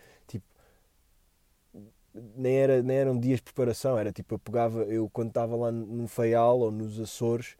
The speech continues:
tipo, antes do jogo eu ia pegando nas cenas, fazia um bocadinho, depois largava, depois fazia um bocadinho, depois largava, tipo, não estive ali focado a fazer. Estão a ver? Yeah.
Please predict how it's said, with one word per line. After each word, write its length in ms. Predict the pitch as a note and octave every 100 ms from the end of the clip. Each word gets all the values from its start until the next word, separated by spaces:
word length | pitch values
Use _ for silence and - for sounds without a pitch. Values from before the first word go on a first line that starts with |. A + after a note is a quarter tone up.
| _ - -
tipo, 180 | C3 - _ _ _ -
antes 260 | B2 A#2 B2
do 120 | B2
jogo 280 | A#2+ B2+ C3
eu 120 | B2+
ia 120 | C3
pegando 300 | - C3+ C3
nas 160 | C3 B2+
cenas, 320 | D#3 C#3+ C3
fazia 340 | C3 A#2+ C3
um 40 | B2
bocadinho, 680 | - B2+ C#3 C#3+ C#3 B2 -
depois 260 | - A#2+
largava, 540 | A#2+ A#2+ C3 C#3 B2+ B2
depois 200 | - -
fazia 280 | B2 A#2
um 40 | A#2
bocadinho, 440 | - A#2+ C3+ C#3
depois 200 | C3 A#2+
largava, 480 | A2+ A2+ A#2+ B2 A#2
tipo, 180 | A#2 G#2
não 80 | B2
estive 240 | A#2 B2
ali 280 | C3 C3 B2+
focado 640 | - - - - C3+ A#2
a 40 | B2
fazer. 460 | - A#2 A#2 A2 - _ _ _ _ _ _ _ _ _
Estão 220 | - G#2+
a 20 | G2+
ver? 240 | G#2 A#2+ _ _ _ _ _ _ _ _ _ _ _ _ _ _ _ _ _ - - - - _ - - _ _ _ G#2+
Yeah. 280 | A#2 G2+